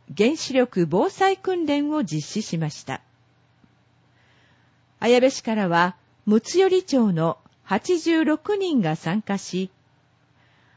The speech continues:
綾部市原子力災害対策本部からの避難指示に基づき、バスで京丹波町の京都府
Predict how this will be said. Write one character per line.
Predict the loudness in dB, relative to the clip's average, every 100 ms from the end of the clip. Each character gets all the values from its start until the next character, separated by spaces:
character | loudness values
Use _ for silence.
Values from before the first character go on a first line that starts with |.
| _ _
綾 | 2 4 4
部 | 2
市 | -2 -6 -6 -6 _ _ _ _ 0
原 | 2 2
子 | 0 0
力 | 0 -2
災 | -2 0 2
害 | 2 2 0
対 | 0 -2
策 | 0 -2 -2
本 | -2 0 2
部 | 0
か | 0
ら | 0 2
の | 0 -2 -4 _ _ -2
避 | 2
難 | 2 0
指 | -2 -2
示 | 2
に | 4 4
基 |
づ | 2 0 0 -2 -4
き、 | -8 -12 _ _ _ _ _ _ _ _ _ _ _ _ _ _
バ | -2 -2
ス | -2 0
で | 0 -2 _ _ _ 0
京 | 4 4
丹 | 4 0 2
波 | 0
町 | 0 0 0
の | 0 -2 -4 _ _ _ _ _
京 | 2 2 4
都 | 0 -2
府 | -2 -2